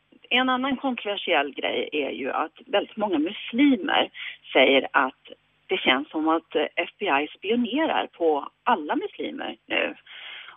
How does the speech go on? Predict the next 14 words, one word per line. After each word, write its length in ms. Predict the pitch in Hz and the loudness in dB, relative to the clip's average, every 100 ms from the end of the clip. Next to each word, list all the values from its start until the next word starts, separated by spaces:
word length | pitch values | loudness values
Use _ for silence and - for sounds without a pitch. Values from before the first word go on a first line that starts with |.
| - | 4
Och, 520 | 185 165 - _ - | 6 6 4 _ 2
eh, 240 | 175 143 | 4 4
flera 400 | - 240 262 262 | 2 4 6 6
församlingar 680 | 247 233 165 180 208 180 156 | 2 -2 0 0 -2 -4 -2
i 60 | 147 | -2
hela 240 | 147 131 | -4 -6
landet 340 | 131 107 131 156 | -4 -6 -8 -12
säger 240 | - 139 127 | -6 -6 -2
att 220 | 135 - | -2 0
F 180 | - 180 - | -2 -2 0
B 60 | |
I-agenter 800 | 202 247 214 139 143 180 285 277 | 4 6 6 4 2 0 -2 -4
har 120 | 185 165 | -2 -2
börjat 380 | 165 160 165 | 0 -2 -4